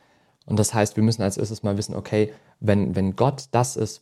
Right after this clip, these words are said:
worüber gelehrt wird oder worüber nachgedacht wird, dann, äh, müssen wir als erstes mal wissen, äh, uns überlegen, okay, wo können wir sagen, dass wir da irgendwie ein Wissen haben von Gott? Also woher kommt das Wissen von Gott? Und dann können wir uns überlegen, okay, wie reagieren wir auf das Wissen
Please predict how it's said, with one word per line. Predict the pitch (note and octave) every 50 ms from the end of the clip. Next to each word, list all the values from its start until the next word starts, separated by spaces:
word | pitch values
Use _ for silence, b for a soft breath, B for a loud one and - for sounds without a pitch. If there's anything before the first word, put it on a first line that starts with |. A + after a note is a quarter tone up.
| -
worüber | G2 G2+ G2+ G2+ G2+ G2+ F#2+ G#2 A2 G2 G2+ F#2+
gelehrt | F2+ G2+ F2+ F#2 A2+ C3+ D3 C#3 - -
wird | F#2 G2+ A2+ B2 - - -
oder | G2 F2+ F#2 F2 F#2
worüber | F#2+ F#2+ F#2+ F2+ F2
nachgedacht | F#2 G2+ A2+ - - - E2 E2 - - -
wird, | F#2 F#2+ G#2 - - _ b b b b b b b b b b b b
dann, | - G#2 G2+ G#2 G#2
äh, | - G#2 G2+
müssen | G#2 A2 - - G#2
wir | F#2+
als | G2 G2 -
erstes | G2+ -
mal | G2+ F#2+ F#2
wissen, | F#2 - - F#2+ F2
äh, | - F#2 F#2+
uns | - G#2 G2+ F#2+ F#2+ -
überlegen, | F2 F2 F2+ F2 F#2 F#2 F#2 F2 -
okay, | - - - F#2 F2+ - - - - - _ -
wo | - G2+ G#2+ A#2
können | A#2 - A2 G2 G2 F#2+
wir | F#2+ F#2
sagen, | F2 F#2+ F2+ F#2 F#2+ F#2 F#2+ F#2 F2+ F2 b b b b b b b b b _ _ _ _
dass | - F#2+ F2+ - - - - G2
wir | G2 F#2 F#2+ F2+
da | F2+ F#2 F2+ F#2 F#2 F2+ -
irgendwie | - F2+ F2+ F2+ F2 F2+
ein | F2+ F2 F2 G2+
Wissen | A#2+ C3 - - G2+ F#2+ - -
haben | G2 G#2 A#2+ - B2+ B2+
von | - - B2 A#2
Gott? | - B2 C3 C3 - -
Also | F2+ F#2 F2+ F2+
woher | F2+ F#2+ G2 G2 F#2 F2
kommt | - - - G#2 G#2 -
das | G#2+ - - -
Wissen | A2 - - G2+
von | - A2 G#2+ G#2
Gott? | A2+ A2+ A#2 - - b b b b b b b
Und | b F#2+
dann | F#2+ F#2+ F#2+ F#2+
können | - G2 F#2
wir | F#2 F2+
uns | F2+ -
überlegen, | - F#2 F2+ F#2 F2+ F2+ F2
okay, | - F2+ - - F#2+ F2+
wie | F#2+ F#2
reagieren | F2+ F2+ G2 F#2+ F#2 F#2 F#2 G#2+ G#2+ G#2+ A2 G#2+
wir | A2 G#2+
auf | G#2+ -
das | A2+ G#2+ - -
Wissen | A#2 A2+ - - A#2+ A2+